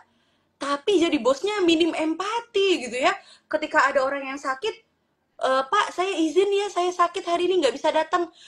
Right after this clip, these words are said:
Tapi masih bisa berdiri, kan? Kalau masih bisa berdiri, berarti masih kerja. "Ayo masuk," gitu ya. <laughs> Nah, itu kan minim empati,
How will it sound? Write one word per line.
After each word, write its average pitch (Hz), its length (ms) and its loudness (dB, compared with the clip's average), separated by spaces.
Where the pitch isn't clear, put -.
Tapi 480 240 4
masih 494 220 -2
bisa - 180 0
berdiri, 381 480 4
kan? 214 160 4
Kalau 359 220 4
masih 381 180 -4
bisa 381 160 -2
berdiri, 392 320 0
berarti 440 240 0
masih 453 240 -4
kerja. 440 320 0
"Ayo 480 220 -2
masuk," 494 220 0
gitu 403 320 -4
ya. 320 160 2
<laughs> 349 160 0
Nah, 339 160 2
itu 403 160 -4
kan 466 160 -6
minim 415 220 -10
empati, 349 460 0